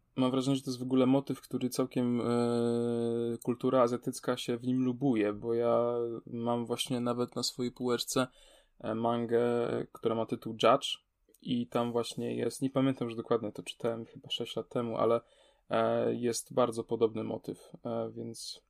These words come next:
więc no, ale mówię, no to, tutaj szczególnie plot twist w odcinku szóstym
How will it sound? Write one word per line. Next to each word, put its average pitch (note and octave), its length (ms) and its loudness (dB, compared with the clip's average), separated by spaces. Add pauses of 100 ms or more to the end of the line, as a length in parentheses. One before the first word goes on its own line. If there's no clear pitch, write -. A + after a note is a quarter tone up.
(920)
więc A#2+ 220 -14
no, A2 160 -10
ale B2 260 4 (380)
mówię, A#2 220 0
no A#2 100 -2 (160)
to, B2 140 -4
tutaj A#2 680 -2
szczególnie B2 480 0
plot B2 300 0
twist - 360 -4
w - 140 -12
odcinku - 640 -2
szóstym A#2 680 -2